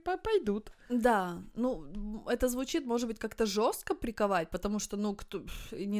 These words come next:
Speaker 2: если тебе не нравится, ты можешь развестись. Но мне кажется, что вот именно для меня, для нас, вот то, что мы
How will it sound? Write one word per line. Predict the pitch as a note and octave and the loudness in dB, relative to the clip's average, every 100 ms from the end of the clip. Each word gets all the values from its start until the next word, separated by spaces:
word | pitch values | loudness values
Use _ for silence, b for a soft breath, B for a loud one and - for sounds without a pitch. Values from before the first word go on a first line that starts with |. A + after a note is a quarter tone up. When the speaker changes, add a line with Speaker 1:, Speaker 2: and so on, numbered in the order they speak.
| G3 G3+ | 0 -2
Speaker 2:
если | G#3 | -4
тебе | G3 G3 G3+ | -4 -4 -2
не | |
нравится, | G3+ G#3 G3 - F3+ | 2 2 2 -2 -4
ты | F3+ | -2
можешь | G3+ G3+ - G3+ | -2 -2 -2 -4
развестись. | G3 A3 - - E3 - - B B B B B | -2 0 -2 -2 -4 -4 -8 B B B B B
Но | G3 G3 G3 | -2 -2 0
мне | G3+ G#3+ | -2 0
кажется, | A#3 A3 G#3 G3 | 2 0 -2 -4
что | - F#3+ | -4 -6
вот | F#3 F#3 - _ _ - | -4 -6 -10 _ _ -6
именно | G#3+ G#3+ G3 F#3 | -2 0 0 -2
для | F3+ G3 | 0 2
меня, | G3+ G3+ B3 A#4 | 2 0 0 -2
для | C#4 G3+ | -2 -2
нас, | F#3+ B3+ A#4 - | -2 -4 -4 -6
вот | G3 F#3+ | -6 -4
то, | - G#3+ | 0 0
что | - F#3+ | 0 -4
мы | F#3 F#3 F3+ F3 - | -2 -4 -4 -4 -6